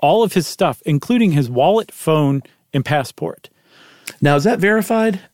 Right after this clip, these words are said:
Speaker 1: I saw that basically everywhere, including
Speaker 2: Except
Speaker 1: in
Speaker 2: for
Speaker 1: The
Speaker 2: his
Speaker 1: Sun.
Speaker 2: mom speculating that she saw him checking his
Speaker 1: Yeah, I didn't,
Speaker 2: pockets
Speaker 1: I
Speaker 2: for
Speaker 1: thought that
Speaker 2: that
Speaker 1: was
Speaker 2: stuff.
Speaker 1: very confusing. But I saw it in
Speaker 2: Yeah.
Speaker 1: The Sun, which I realize is not the most credible source, but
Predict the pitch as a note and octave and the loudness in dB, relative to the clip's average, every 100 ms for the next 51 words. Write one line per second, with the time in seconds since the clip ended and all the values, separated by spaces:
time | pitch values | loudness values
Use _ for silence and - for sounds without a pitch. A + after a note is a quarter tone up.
0 | C#3+ C#3 E3+ F#3 G#3 F#3+ G3 F3+ F3+ E3 | -12 -8 0 2 2 0 0 2 2 0
1 | D#3 E3+ C#3+ D#3 D3+ D3 - D#3+ C#3 C3 | 0 0 0 -2 0 0 0 -2 0 -2
2 | A#2+ C#3+ - D#3 D3 - F3 D#3+ C3+ D#3 | -2 -6 -6 -2 -2 0 0 2 0 0
3 | C#3+ C3+ A#2+ C3 E3 F3+ F#3+ G3+ A2+ G#2 | 0 2 2 0 2 2 2 0 0 0
4 | G#2 _ _ _ _ _ _ - - B2+ | -2 _ _ _ _ _ _ -10 -2 0
5 | A#2+ G#2+ G2+ G2+ G2 G#2 A2+ - G2+ G2+ | 2 2 2 0 -2 -2 -4 -2 -2 -2
6 | G2 - G#2 A2 F#2+ F2+ - - _ _ | -4 -4 -4 -2 -2 -2 -6 -16 _ _
7 | _ _ - E3 D#3+ E3 F3+ D#3+ - D#3+ | _ _ -4 -2 0 2 2 2 0 -2
8 | D#3 F3 F#3 E3+ D3+ C#3+ E3 E3 D3 C#3+ | -2 -2 0 0 0 2 2 0 0 -4
9 | - D3 A#2 D3 - D3+ D#3+ F#3+ E3+ G#2 | -2 -4 -4 -12 -4 -2 0 0 0 2
10 | - C3+ - F3 G#3 B3 F#3+ D3+ E3+ D#3+ | 0 -2 -2 0 0 0 0 0 0 2
11 | E3+ E3+ D#3 D3 E3+ - D3+ D3+ - - | 2 2 -2 -2 -2 0 0 0 -2 -2
12 | F#3+ F3 D3+ - D3 - - D3+ D3 | 0 0 -2 0 0 0 -2 0 -2